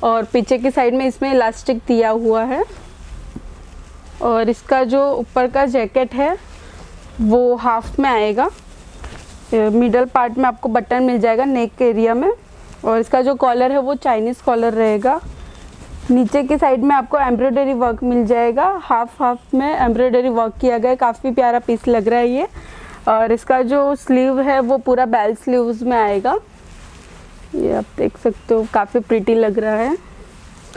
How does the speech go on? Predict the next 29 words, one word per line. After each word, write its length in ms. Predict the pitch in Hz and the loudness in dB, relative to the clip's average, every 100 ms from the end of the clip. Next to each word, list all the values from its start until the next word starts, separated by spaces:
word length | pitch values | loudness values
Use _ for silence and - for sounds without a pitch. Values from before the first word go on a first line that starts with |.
| - - | -20 -4
इसमें 180 | 240 302 | -2 0
हमारे 260 | 285 262 262 | 2 2 2
पास 280 | 262 269 - | 0 -2 0
और 240 | 240 233 | 0 0
भी 200 | 214 277 | -2 -2
colors 480 | 262 247 240 240 - | 0 2 2 0 0
है 160 | 311 403 - - - - - - | -2 -2 -10 -20 -20 -20 -12 0
और 220 | 233 240 | 0 2
sizes 480 | 269 247 214 254 226 | 2 2 2 0 2
भी 120 | 269 | 2
मिल 220 | 254 226 | 2 2
जाएगी 340 | 220 214 190 | 2 2 2
आप 140 | 202 196 - | 0 -2 -8
लोगों 240 | - 233 | -12 -12
को। 240 | 214 247 240 - - - - - - - - - - - - - - - - - - - - - - - - - - - - - - - - - - - - - | -12 -14 -14 -18 -20 -20 -20 -20 -20 -20 -20 -20 -20 -20 -20 -20 -20 -20 -20 -20 -20 -20 -20 -20 -20 -20 -20 -20 -20 -20 -20 -20 -20 -20 -20 -20 -20 -20 -18 -4
Next 340 | 262 247 247 311 | 0 0 -2 -2
हमारा 260 | 262 262 | 0 2
dark 320 | 254 226 226 214 - | 2 0 0 -2 -4
green 300 | 247 240 240 | 0 2 2
color 320 | 240 233 226 | 2 0 0
है, 220 | 240 330 494 - | 0 -2 -4 -10
हाफ 440 | - 285 233 226 - | -6 0 0 -2 0
स्लीव 200 | 269 254 | 2 2
में 180 | 254 | 2
आएगा 380 | 247 226 220 247 | 2 2 0 0
और 320 | 320 - 226 | 0 0 0
आपको 380 | 226 220 - 247 | 0 -4 -2 0
इसमें, 360 | 240 - 277 330 | 0 -2 -2 -2
अ, 1040 | 370 - - - - - 220 214 208 208 | -4 -10 -20 -20 -20 -4 0 2 2 0